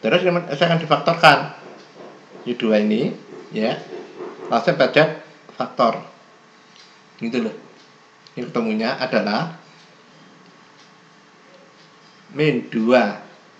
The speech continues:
plus X, tiga plus X, satu plus dua X. Ini kan masih ada kelanjutannya ini. Ini kita geser.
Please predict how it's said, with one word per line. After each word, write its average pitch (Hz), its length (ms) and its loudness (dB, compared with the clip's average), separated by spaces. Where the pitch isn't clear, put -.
plus 113 320 -4
X, 117 320 0
tiga 123 720 2
plus 113 400 -6
X, 147 320 -2
satu 120 720 0
plus - 480 -4
dua 107 400 -4
X. 160 240 0
Ini 196 80 0
kan 208 160 2
masih 190 240 2
ada 151 320 4
kelanjutannya 165 560 6
ini. 123 180 2
Ini 170 140 0
kita 190 160 4
geser. 120 320 6